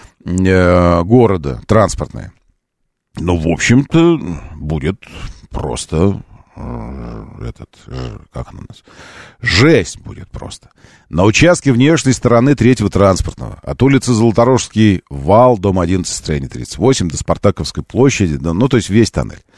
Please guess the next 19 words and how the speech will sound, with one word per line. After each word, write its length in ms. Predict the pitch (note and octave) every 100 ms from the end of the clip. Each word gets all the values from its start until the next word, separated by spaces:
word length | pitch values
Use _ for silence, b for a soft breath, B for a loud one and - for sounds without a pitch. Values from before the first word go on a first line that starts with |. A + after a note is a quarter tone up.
| B B B B
На 140 | E2+
участке 420 | - D3+ E3+ -
внутренней 380 | C3 D#3 C3+ C3+
стороны, 540 | - B2 C3 A#2 C#2 -
это 180 | E2 G2
внешняя, 480 | F#2+ D2 - - - b b
внутренней 540 | - D#2+ D#3 F3+ A#2+ G#2+
стороны 320 | - G2 F#2+
третьего 320 | D#2+ F2+ D2+
транспортного, 600 | E2 B2+ - F#2 - A#1
от 80 | -
Спартаковской 800 | - A#2+ - D3+ - F2+ - D2 - _ _ -
до 140 | G#2+
шоссе 260 | - A2 C#3
Энтузиастов, 600 | A#2+ A#2 A#2 C#3 - F#2+
дом 180 | A2+
пять, 280 | G#2+ C3 C3
строение 360 | - G2 G#2 G2+
два. 420 | D#2+ C#2 F#2 -